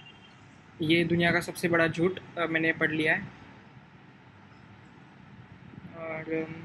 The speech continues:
next।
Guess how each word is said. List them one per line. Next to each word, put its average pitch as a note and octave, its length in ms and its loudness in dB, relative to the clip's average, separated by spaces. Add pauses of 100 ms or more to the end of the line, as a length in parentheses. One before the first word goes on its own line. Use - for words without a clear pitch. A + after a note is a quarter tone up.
(3000)
next। - 540 -12